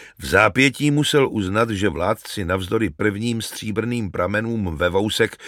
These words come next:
ještě stále výborně slouží zrak. Vyvýšený čelen a boky veslice byly skutečně ozdobené přibitými lebkami a čerstvějšími hlavami. Vítr jim pročesával vlasy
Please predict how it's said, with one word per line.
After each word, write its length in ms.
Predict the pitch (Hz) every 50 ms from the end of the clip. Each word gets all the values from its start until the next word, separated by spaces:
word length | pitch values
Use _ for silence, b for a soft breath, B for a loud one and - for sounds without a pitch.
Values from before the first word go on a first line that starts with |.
| B B B
ještě 280 | 104 98 - - 107 -
stále 500 | - - - 107 107 110 113 117 113 107
výborně 760 | 82 69 73 95 104 107 104 113 117 113 117 117 117 117 110
slouží 500 | - - 113 117 117 107 107 110 113 107
zrak. 340 | 95 87 80 - - - _ _ - - _ _ _ _ _ B B B B B B B B B B
Vyvýšený 680 | 87 87 92 104 131 139 - - 151 147 151 147 123
čelen 540 | - - - 104 107 120 123 131 135 - - _ _ -
a 80 | 87 78
boky 300 | 71 101 98 - 104 80
veslice 540 | 78 76 - - 98 92 - - 113 117 - B B B B B B B
byly 200 | - 98 107 98
skutečně 680 | - - - 170 156 - 190 165 - - - - -
ozdobené 640 | - 87 82 71 - 107 95 110 113 113 113 104 78
přibitými 640 | - - 98 92 113 104 - 123 123 120 110 92
lebkami 680 | 82 90 92 - - - 110 113 117 123 127 135 127 - b b b b b b -
a 100 | 80 76
čerstvějšími 1000 | - - - 123 117 107 - - - 127 120 117 110 - - 113 117 117 117 117
hlavami. 480 | 104 101 101 90 - - - - - - _ _ _ _ _ _ _ _ _ _ _ _ _ _ _ _ _ B B B B B B B B
Vítr 380 | 90 92 107 104 87 - 123 117
jim 320 | 107 104 113 120 127 120
pročesával 800 | - 104 95 - - 107 - - 104 98 98 95 98 92 87 78
vlasy 600 | 78 90 85 - - - - 101 104 - -